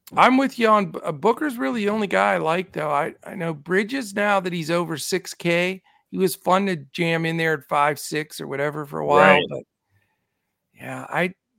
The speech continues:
Speaker 1: you know,
Speaker 2: Yeah, he's
Speaker 1: Booker's probably my only consideration on the Sun side.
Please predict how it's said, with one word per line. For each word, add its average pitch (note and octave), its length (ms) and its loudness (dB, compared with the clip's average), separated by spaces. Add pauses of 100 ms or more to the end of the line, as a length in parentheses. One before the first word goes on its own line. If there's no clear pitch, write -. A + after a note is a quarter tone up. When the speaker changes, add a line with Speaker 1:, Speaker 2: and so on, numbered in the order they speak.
(140)
Speaker 1:
you D#3+ 120 -12
know, D3 260 -4
Speaker 2:
Yeah, F2 280 -12
he's G2+ 80 -6
Speaker 1:
Booker's G#3 320 2
probably G3+ 340 4
my F3 180 4
only F3+ 180 0
consideration D3+ 840 -4
on C3 160 -6
the A#2 80 -10
Sun C#3 320 -6
side. A#2+ 460 -10